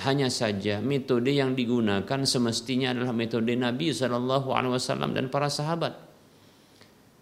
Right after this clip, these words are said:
Ya. Metode Nabi karena Allah Subhanahu wa taala mengajarkan kepada Nabi. Maka itu yang kita gunakan dalam berdakwah. Begitu jugalah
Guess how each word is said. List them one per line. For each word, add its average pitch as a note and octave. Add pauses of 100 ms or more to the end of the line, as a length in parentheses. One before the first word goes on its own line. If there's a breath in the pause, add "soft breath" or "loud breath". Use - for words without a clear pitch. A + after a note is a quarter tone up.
(120)
Ya. G#2+ (960)
Metode D3
Nabi C#3+
karena B2
Allah D#3
Subhanahu C3+
wa C#3+
taala C#3+
mengajarkan C#3
kepada D3
Nabi. D3+ (800)
Maka A2
itu D3+
yang D3+
kita D3
gunakan D3
dalam B2
berdakwah. G#2 (640)
Begitu C#3
jugalah A2